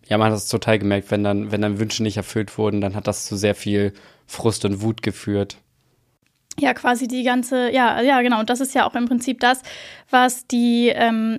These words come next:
Speaker 2: was diese Kritik daran ist, dass wenn man immer Kindern all-, alle Wünsche erfüllt, dass sie dann eben nicht lernen, Frustrationen auszuhalten, dass sie auch nicht lernen, dass sich die Welt eben nicht um ihre Wünsche dreht
Speaker 1: Ja.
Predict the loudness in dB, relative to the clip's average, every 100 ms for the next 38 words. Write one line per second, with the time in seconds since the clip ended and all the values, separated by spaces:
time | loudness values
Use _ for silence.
0 | -4 -4 -4 -2 -2 -2 -4 -2 -2 2
1 | 0 0 -2 -2 -2 -2 -2 2 2 2
2 | 0 0 2 0 -2 -4 -2 -2 0 0
3 | 2 0 0 0 2 0 0 -4 -4 -2
4 | 0 0 0 0 0 -2 -4 -4 -6 0
5 | 0 2 0 0 -4 0 0 0 -4 -6
6 | -8 -6 -6 -4 -4 -4 -6 -10 -20 -4
7 | 0 2 0 2 4 4 4 2 2 4
8 | 4 2 -2 0 0 2 4 4 2 -2
9 | 0 2 2 0 -2